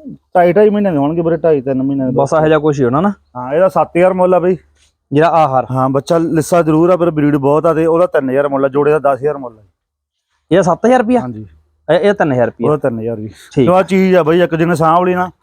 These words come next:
Speaker 2: ਹੂੰ।
Speaker 1: ਚੀਜ਼ ਬਣਨੀ ਆ, ਬੱਚੀ ਬਹੁਤ ਟੌਪ
Speaker 2: ਹਾਂ, ਲੈ
Speaker 1: ਕੁਆਲਿਟੀ
Speaker 2: ਇੱਥੇ ਚੈੱਕ ਕਰ ਲਓ, ਚੰਗੀ ਆ ਨਾ?
Speaker 1: ਹਾਂ।
Speaker 2: ਬਸ ਥੋੜਾ ਵਜਨ ਜ਼ਰੂਰ ਹਲਕਾ, ਬਸ ਦੁੱਧ
Speaker 1: ਹਾਂ,
Speaker 2: ਮਤਲਬ ਵੀ
Speaker 1: ਇਹਦੇ
Speaker 2: ਬੱਚਾ ਹੀ ਆ,
Speaker 1: ਸਾਹਮਣੇ
Speaker 2: ਦੁੱਧ ਪੀਣ ਵਾਲਾ ਇਹ ਤਾਂ।
Speaker 1: ਝੋਲ-, ਝੋਲੀ ਵੀ ਬਹੁਤ ਸਾਫ਼ ਆ, ਚਾਰ ਹੀ ਥਾਣਾ ਇਹਦੇ।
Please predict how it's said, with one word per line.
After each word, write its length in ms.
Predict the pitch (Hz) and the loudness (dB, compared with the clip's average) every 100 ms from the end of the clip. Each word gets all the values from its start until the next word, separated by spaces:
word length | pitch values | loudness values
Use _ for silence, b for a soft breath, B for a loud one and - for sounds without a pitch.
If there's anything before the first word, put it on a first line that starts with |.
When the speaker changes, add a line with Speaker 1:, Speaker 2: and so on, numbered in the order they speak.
| _ 160 | _ -6
Speaker 2:
ਹੂੰ। 640 | 147 131 123 117 117 117 - | -4 -4 -6 -10 -12 -14 -2
Speaker 1:
ਚੀਜ਼ 200 | 170 165 | 0 2
ਬਣਨੀ 300 | 151 139 143 | 2 2 2
ਆ, 60 | 147 | 0
ਬੱਚੀ 200 | - 143 | 0 -2
ਬਹੁਤ 260 | 139 151 | 0 0
ਟੌਪ 120 | 147 | 0
Speaker 2:
ਹਾਂ, 60 | 131 | 0
ਲੈ 60 | 117 | 0
Speaker 1:
ਕੁਆਲਿਟੀ 300 | 117 139 147 | 0 0 -2
Speaker 2:
ਇੱਥੇ 80 | |
ਚੈੱਕ 180 | 143 135 | -4 -4
ਕਰ 100 | 123 | -4
ਲਓ, 60 | 143 | -4
ਚੰਗੀ 340 | 190 190 214 | -2 0 2
ਆ 60 | 156 | 0
ਨਾ? 160 | 196 - _ 120 | 0 -6 _ -6
Speaker 1:
ਹਾਂ। 80 | 151 | -2
Speaker 2:
ਬਸ 80 | |
ਥੋੜਾ 180 | 190 240 | 2 2
ਵਜਨ 260 | 175 185 214 | 2 2 2
ਜ਼ਰੂਰ 220 | 190 151 | 0 2
ਹਲਕਾ, 240 | 160 208 | 2 0
ਬਸ 160 | 190 175 | 0 0
ਦੁੱਧ 200 | 165 165 | -4 -6
Speaker 1:
ਹਾਂ, 60 | 175 | -2
Speaker 2:
ਮਤਲਬ 180 | 175 | 0
ਵੀ 60 | 185 | 0
Speaker 1:
ਇਹਦੇ 140 | 151 | -2
Speaker 2:
ਬੱਚਾ 280 | 156 156 151 | -2 -2 0
ਹੀ 80 | 214 | 2
ਆ, 40 | |
Speaker 1:
ਸਾਹਮਣੇ 160 | 139 143 | 2 0
Speaker 2:
ਦੁੱਧ 100 | 175 | 0
ਪੀਣ 80 | 180 | 0
ਵਾਲਾ 160 | 143 | 0
ਇਹ 40 | 135 | 0
ਤਾਂ। 140 | 185 214 _ _ _ | -4 -8 _ _ _
Speaker 1:
ਝੋਲ-, 220 | 165 147 - - 139 | -6 -6 -6 -12 -4
ਝੋਲੀ 200 | 165 147 | 0 2
ਵੀ 60 | 156 | 2
ਬਹੁਤ 260 | 139 156 | 2 2
ਸਾਫ਼ 240 | 165 147 143 | 2 2 2
ਆ, 60 | |
ਚਾਰ 240 | 135 139 143 | 2 2 2
ਹੀ 60 | |
ਥਾਣਾ 280 | 139 123 117 | 0 -4 -4
ਇਹਦੇ। 200 | 120 | -2